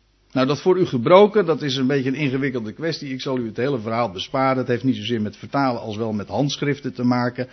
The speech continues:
Maar dat staat er niet. In de oudste handschriften, in de meerderheid van de handschriften staat gewoon, "Dit is mijn lichaam voor u."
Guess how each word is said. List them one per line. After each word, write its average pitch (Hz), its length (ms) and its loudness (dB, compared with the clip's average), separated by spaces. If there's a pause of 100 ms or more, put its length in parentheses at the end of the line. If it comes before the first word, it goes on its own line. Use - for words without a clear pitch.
(380)
Maar 127 220 6
dat 110 180 -2
staat 175 420 2
er 170 120 -2
niet. 170 240 0
In 110 100 -4
de 98 120 -4
oudste 185 440 4
handschriften, 147 640 2
in 107 60 -4
de 98 80 -4
meerderheid 156 380 6
van 123 100 -4
de 110 60 -2
handschriften 131 440 -2
staat 123 200 -2
gewoon, 127 340 -2 (360)
"Dit 170 200 2
is 175 120 0
mijn 110 200 2
lichaam 151 420 2
voor 107 320 -2
u." 139 160 2